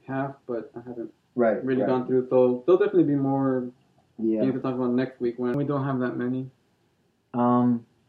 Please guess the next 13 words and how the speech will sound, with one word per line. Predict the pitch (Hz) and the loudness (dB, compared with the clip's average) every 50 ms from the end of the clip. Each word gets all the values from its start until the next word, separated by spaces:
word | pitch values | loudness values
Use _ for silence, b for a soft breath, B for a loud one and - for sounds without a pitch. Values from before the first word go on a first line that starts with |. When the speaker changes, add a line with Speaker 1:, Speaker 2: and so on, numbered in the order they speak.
| _ _ _ - | _ _ _ -8
Speaker 2:
I | 120 | -6
think | - 170 190 | -6 -4 -4
you're | 240 226 | -4 -2
forgetting | 214 175 135 147 143 143 139 127 | -2 -2 0 0 2 2 2 0
a | 117 | -2
certain | - - - 131 131 131 127 131 127 123 117 107 104 | -4 -2 0 0 0 0 0 0 0 2 0 0 -2
grand | 113 110 113 117 120 120 117 110 | -4 -6 -4 -2 -2 0 -2 -2
adventure | 107 107 104 110 117 113 - - - 107 104 107 | -4 -6 -4 -4 -4 -4 -6 -6 -6 -6 -6 -6
starring | - - 110 107 104 101 101 98 | -6 -4 -4 -4 -4 -6 -10 -10
Link. | 101 98 98 98 - _ _ _ _ _ _ _ _ _ _ _ _ _ _ _ _ _ _ _ _ _ - | -12 -12 -14 -14 -18 _ _ _ _ _ _ _ _ _ _ _ _ _ _ _ _ _ _ _ _ _ -4
Speaker 1:
Oh, | 170 190 202 160 123 117 110 107 - _ _ _ _ _ _ | -2 0 0 0 -2 -4 -6 -10 -14 _ _ _ _ _ _
Skyward | - 120 123 127 131 131 - | -4 -2 -2 -2 -2 -4 -4
Sword. | 180 175 139 110 - | -4 -4 -4 -6 -10